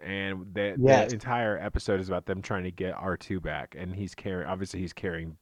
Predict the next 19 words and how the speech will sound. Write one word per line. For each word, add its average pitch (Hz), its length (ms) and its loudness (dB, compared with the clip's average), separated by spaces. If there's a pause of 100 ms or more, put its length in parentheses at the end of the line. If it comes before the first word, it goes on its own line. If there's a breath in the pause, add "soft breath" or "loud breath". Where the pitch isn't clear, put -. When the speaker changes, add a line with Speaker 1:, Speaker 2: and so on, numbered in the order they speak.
Speaker 1:
battle 82 460 -10
plans. 85 420 -8
He 104 80 -6
always 92 200 -4
has 80 120 -14
battle 80 220 -8
plans. 87 420 -6 (640 soft breath)
Um, 85 420 -2
he 101 120 -2
has 101 120 2
something 95 500 0
on 85 200 0
him, 87 260 -2
some 95 220 -4
sort 95 160 2
of 82 60 2
Speaker 2:
But, 180 160 12
Speaker 1:
information. 85 460 4
Speaker 2:
and 165 240 10